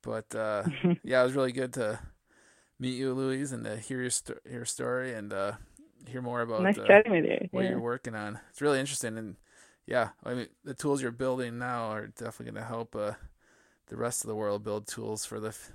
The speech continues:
Speaker 1: future. So it must be pretty exciting going to work. Well, it, it,
Speaker 2: <laughs>
Speaker 1: I, besides all the meetings and stuff, it mu-, the overall must be pretty exciting going to work each day. <laughs>
Speaker 2: <laughs>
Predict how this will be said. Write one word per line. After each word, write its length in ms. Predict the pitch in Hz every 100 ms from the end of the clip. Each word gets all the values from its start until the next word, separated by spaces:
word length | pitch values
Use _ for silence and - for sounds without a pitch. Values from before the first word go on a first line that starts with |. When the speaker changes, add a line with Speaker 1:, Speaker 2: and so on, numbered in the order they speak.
| -
Speaker 1:
future. 380 | - 117 - 110
So 220 | - 110
it 60 | 113 131
must 180 | 139
be 60 | 139
pretty 220 | - 147
exciting 540 | 123 - 127 120 107 110
going 240 | 113 110
to 160 | 110 107 - _ _ _ _ _
work. 320 | - 117 113 - - - _ _
Well, 260 | 113 107 98 - - - _ _ _ -
it, 200 | 131 - _
it, 220 | 127 131 208
Speaker 2:
<laughs> 280 | 185 190
Speaker 1:
I, 120 | 170 127 139
besides 300 | 135 160 147
all 80 | 139
the 80 | 127
meetings 320 | 120 113 113
and 40 |
stuff, 400 | 131 104 98 -
it 80 | 120
mu-, 160 | 117 110 -
the 60 |
overall 460 | 120 135 131 123 113
must 200 | 110 -
be 80 | 107
pretty 160 | - 107
exciting 460 | - 107 104 110
going 180 | 110 107
to 60 | 107
work 220 | 107 110
each 140 | 104 -
day. 200 | 101 117 - - 285 -
<laughs> 100 | 151 - _ _ - - - -
Speaker 2:
<laughs> 400 | 226 220 220